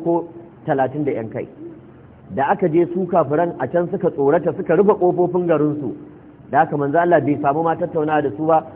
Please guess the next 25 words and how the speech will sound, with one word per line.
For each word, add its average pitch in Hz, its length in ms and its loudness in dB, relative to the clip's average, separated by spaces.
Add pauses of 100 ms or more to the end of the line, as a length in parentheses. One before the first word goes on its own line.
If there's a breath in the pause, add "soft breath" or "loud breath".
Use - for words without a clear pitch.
(140)
bai 135 200 2
samu 147 320 2
ikon 208 400 0
ya 151 80 -2
tsallaka 196 400 0
katangar 170 400 -4
garinsu 151 300 0
ba, 139 100 -4
ballantana 135 540 -4
ya 120 140 -2
yaƙe 117 260 -8
su. 98 100 -12 (340 loud breath)
Da 131 100 0
haka 151 180 0
annabi 147 360 0
ya 151 80 2
zama 156 260 0
na 156 80 0
ƴan 160 160 -2
wasu 165 180 -4
kwanaki, 156 480 -2 (240)
sannan 147 220 2
ya 143 100 0
sake 151 300 -2
dawowa. 107 380 -2